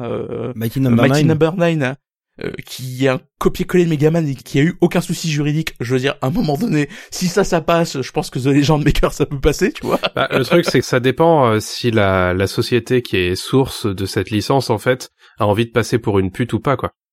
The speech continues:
Speaker 3: Et, euh, on connaît quand même Nintendo, euh, et sa politique YouTube, euh, de droit d'auteur qui est quand même assez intéressante.
Speaker 1: Hmm.
Speaker 3: Bon, maintenant qu'il s'appelle plus Zelda Maker, je pense que ça peut aller.
Speaker 1: Bah, surtout que, je veux dire, techniquement, t'as aucun sprite,
Speaker 3: Voilà.
Speaker 1: aucun truc qui vient de Zelda, quoi. Maintenant, c'est,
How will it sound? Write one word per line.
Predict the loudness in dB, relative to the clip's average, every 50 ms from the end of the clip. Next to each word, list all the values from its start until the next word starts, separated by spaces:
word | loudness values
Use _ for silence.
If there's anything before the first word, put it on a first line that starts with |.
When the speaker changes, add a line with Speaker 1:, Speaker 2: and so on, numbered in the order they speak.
| _ _ _ _ _ -6
Speaker 3:
Et, | -2 0 0
euh, | 2 2
on | 2 2 2
connaît | 2 2 2 2 2
quand | 2 2 2
même | 2 4 4
Nintendo, | 4 2 2 2 2 2 2 2 4 4 4 6 6
euh, | 6 4 4 4 4 2
et | 2 2
sa | 0 -2
politique | 0 0 0 0 0 0 -4 -2 -2
YouTube, | -2 -2 -2 -2 -2 0 2
euh, | 2 2 4 2 2 0
de | 0 0
droit | 0 0 0 0
d'auteur | -2 -2 -2 -2 -4 -2
qui | -2 -4
est | -4
quand | -2 0 0
même | 2 2
assez | 0 0 0 -2
intéressante. | -2 0 2 0 0 2 0 -2 -2 -2 -6 -12 -20 -18 -18 -20 -18 _
Speaker 1:
Hmm. | -12 -10 -10 -10 -12 -14 _ _ _ _
Speaker 3:
Bon, | -2 -2 -2 -2 _ _ _ -2
maintenant | 2 4 4 4 4 2 0 0
qu'il | 0 0
s'appelle | 0 0 2 2 2 0 0
plus | 0 -2 2 2 4 4
Zelda | 4 4 4 4 4 4
Maker, | 4 2 2 2 2 2 4 4 2 0 -4
je | -2
pense | 0 0 0 2 0
que | -2 0
ça | 0 -2 -2
peut | 2 2 2
aller. | 2 0 -2 -8 _ _ _ _ _ _ _ _ _ _ _ _ -20 -20 -20 -6 -4
Speaker 1:
Bah, | -4 -4 -2
surtout | -4 -2 -2 0 -2
que, | 0 0 0 2 2 0 -2 -6 -12 -10 _
je | -4
veux | -2 -2 -2
dire, | -2 -2
techniquement, | -2 -2 -2 -2 -4 -4 -2 -2 -2 -2 -4 -8 _ _ _ _
t'as | -2 0 0 0 0 -4 _ _ _ _ _ _
aucun | -2 0 2 2 0 0
sprite, | 0 -2 -4 -2 0 2 2 2 0 -2 -2 0 2
Speaker 3:
Voilà. | 4 4 4 4 4 2
Speaker 1:
aucun | 2 2 2 0 0
truc | 0 0 -2 -2 -2 -4
qui | -4 -4 -2
vient | 0 0 2
de |
Zelda, | 2 0 0 2 0 0 0 0
quoi. | -2 -2
Maintenant, | -2 -2 -2 -2 -4
c'est, | -4 -4 -2 0 0 0 -2